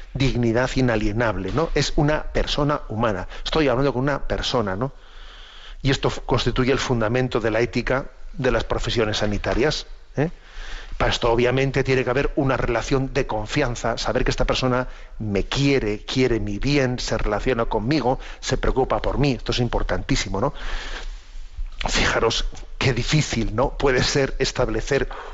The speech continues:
una relación de confianza, ¿eh?, con un médico que tú sabes que está practicando eutanasias. Bueno, pues es que una relación de confianza ahí, pues tú verás cómo se puede mantener, ¿no?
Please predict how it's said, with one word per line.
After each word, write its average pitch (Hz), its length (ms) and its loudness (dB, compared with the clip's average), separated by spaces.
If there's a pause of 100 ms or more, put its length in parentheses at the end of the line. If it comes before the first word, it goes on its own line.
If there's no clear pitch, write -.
(160)
una 131 240 4
relación 123 640 2
de 127 100 2
confianza, 135 800 0 (680)
¿eh?, 131 360 0
con 101 240 -2
un 127 140 4
médico 135 500 2 (720)
que - 120 -4
tú 135 120 -2
sabes 127 280 2
que 135 100 -2
está 147 180 0
practicando 113 680 0
eutanasias. 117 920 -2
Bueno, 117 280 0
pues - 220 -2
es 160 120 2
que - 220 0 (260)
una 123 160 2
relación 127 400 2
de 127 100 0
confianza 123 540 0
ahí, 139 140 2
pues 127 220 -4
tú 131 120 2
verás 107 220 2
cómo 113 160 0
se 113 100 0
puede 110 200 2
mantener, 107 480 0
¿no? 139 160 -2